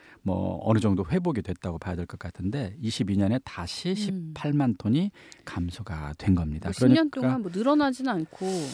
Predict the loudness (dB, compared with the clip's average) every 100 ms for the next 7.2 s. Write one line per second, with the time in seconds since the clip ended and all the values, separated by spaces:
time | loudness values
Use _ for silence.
0 | -10 -4 4 6 6 8 8 10 8 6
1 | 4 0 -4 2 8 12 12 10 6 6
2 | 4 0 6 8 8 6 4 6 10 10
3 | 10 10 10 8 6 6 8 8 8 8
4 | 8 6 6 6 6 6 8 6 4 -4
5 | -6 -2 -2 -2 -4 0 0 0 -2 -6
6 | -2 -2 0 0 0 2 2 2 2 2
7 | 4